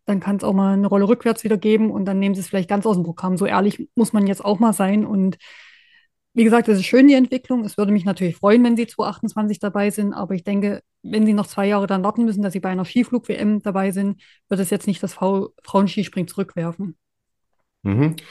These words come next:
Speaker 2: Ich hab jetzt ehrlicherweise den, den Turnus der Weltmeisterschaften nicht auf dem Kopf, äh, im Kopf, aber es könnte tatsächlich dann sogar sein, dass zwanzig dreißig Vickersund wieder dran wäre und das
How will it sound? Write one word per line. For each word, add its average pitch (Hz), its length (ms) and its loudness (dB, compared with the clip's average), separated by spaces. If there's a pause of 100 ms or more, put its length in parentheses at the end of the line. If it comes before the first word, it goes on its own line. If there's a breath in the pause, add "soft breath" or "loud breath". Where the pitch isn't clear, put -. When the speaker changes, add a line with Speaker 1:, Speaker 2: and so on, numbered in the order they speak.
(140 loud breath)
Speaker 2:
Ich - 100 -8
hab 110 80 0
jetzt 117 140 -2
ehrlicherweise 120 500 2
den, 107 400 0
den 98 220 -4
Turnus 143 340 2
der 101 400 0
Weltmeisterschaften 107 760 -4
nicht 107 200 -4
auf 92 100 -6
dem 107 220 -4
Kopf, - 420 -4
äh, 98 180 2
im 117 200 2
Kopf, 123 220 0
aber 95 120 2
es - 240 -10
könnte 120 320 -2
tatsächlich 110 580 -4
dann 104 160 0
sogar 104 220 -2
sein, 101 220 0
dass - 140 -10
zwanzig 104 320 -2
dreißig 95 380 -2
Vickersund 107 460 -2
wieder 87 160 0
dran 87 300 -2
wäre 95 280 0
und 92 280 -4
das - 400 -4